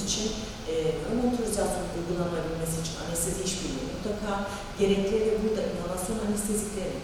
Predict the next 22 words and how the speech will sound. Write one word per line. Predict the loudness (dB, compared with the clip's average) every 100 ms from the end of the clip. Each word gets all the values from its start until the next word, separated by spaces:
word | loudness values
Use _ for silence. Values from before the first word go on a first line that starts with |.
| -6
kullanmıyoruz. | -4 -2 0 2 2 0 -2 -6 -8
Total | -6 -2 0
intravenöz | 2 2 2 2 2 2
anestezi | 0 -2 0 -2 -2
kullanarak, | -4 -4 -4 -4 -4 -4 -8 -10 -10 -2
e, | 0 2 2 2 2 0 0 -2 -4 -6 -10 -10 -2
nörofizyolojik | 2 4 2 -2 -4 -4 -4
monitorizasyon | -4 -2 0 0 0 0 -2 -4
yapıyoruz. | -4 -2 -2 0 0 -2 -6 -4
Çünkü | -2 0 0 -2
total | -2 0 0
intravenöz | 0 0 0 0 -2 -2
anestezi | -2 -2 0 0 0 0 -2 -6 -6 -2
kullandığımız | 0 2 2 2 0 0 0
zaman | -2 -2 0
nörofizyolojik | 0 0 0 -2 -2 -4 -4
yanıtlar | -4 -4 -6 -4
etkilenmiyor. | -6 -2 0 2 2 0
Ama | -2 0
inhalasyon | 2 4 4 4 2
anesteziklerini | 2 0 -2 -4 -4 -4 -2
çok | -2